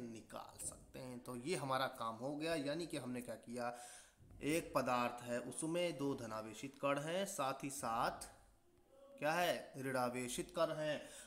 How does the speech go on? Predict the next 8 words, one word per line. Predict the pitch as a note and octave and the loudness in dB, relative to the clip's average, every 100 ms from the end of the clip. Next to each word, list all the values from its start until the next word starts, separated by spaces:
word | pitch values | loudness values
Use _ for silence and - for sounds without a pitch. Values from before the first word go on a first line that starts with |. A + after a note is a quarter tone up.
| - | 0
और | E3 | 2
वो | E3+ F#3+ | 4 6
ऋणावेशित | F#3+ F#3+ F#3+ F#3 G3 | 6 6 6 2 0
कण | F#3+ F3+ | 2 2
कैसे | F3 D#3+ - D#3+ | 4 2 2 0
हैं? | D#3 D3 | 0 2
मुक्त | C3 F3+ - - | 4 2 0 -8
हैं। | B2 G#2+ | -8 -8